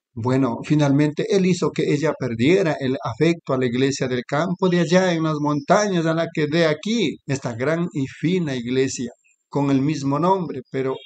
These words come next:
allá tenían el Espíritu Santo, aquí no tenían nada.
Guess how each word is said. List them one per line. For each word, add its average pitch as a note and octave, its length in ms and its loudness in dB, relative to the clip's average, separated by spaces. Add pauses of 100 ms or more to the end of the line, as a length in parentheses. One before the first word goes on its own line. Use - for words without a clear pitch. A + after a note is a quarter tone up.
(120)
allá D3+ 540 0
tenían E3 600 -2
el B2 140 -2
Espíritu C3 560 -4
Santo, B2+ 500 -4 (240)
aquí C#3+ 260 -4
no F#3+ 140 0
tenían F3+ 460 2
nada. G#3 360 2